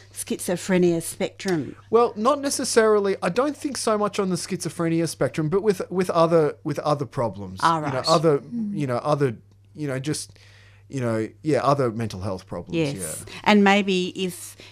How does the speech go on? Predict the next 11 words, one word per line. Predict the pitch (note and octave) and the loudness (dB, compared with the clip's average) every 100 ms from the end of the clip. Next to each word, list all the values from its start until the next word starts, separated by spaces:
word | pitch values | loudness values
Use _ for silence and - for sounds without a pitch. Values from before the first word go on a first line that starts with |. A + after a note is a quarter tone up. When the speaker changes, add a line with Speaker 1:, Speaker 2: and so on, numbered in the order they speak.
| - | -10
Speaker 1:
you've | F#3 E3+ | -8 -4
got | F#3+ F3 | -2 0
a | E3 | -2
World | D#3+ E3+ G3 F3 | -2 0 0 2
War | E3+ E3+ | -2 -4
Two | - G#3+ E3+ | -2 -2 0
veteran | E3 F3 - D#3 D3+ | 2 0 0 0 0
who's | D#3 E3 D#3 D3+ - - - _ _ _ - _ | 0 0 0 -2 -4 -6 -14 _ _ _ -20 _
drinking | - A3+ A3+ F3+ D3+ | 2 2 4 0 0
too | E3 D3 | 0 -2
much, | C3+ C3+ - | -2 -4 -8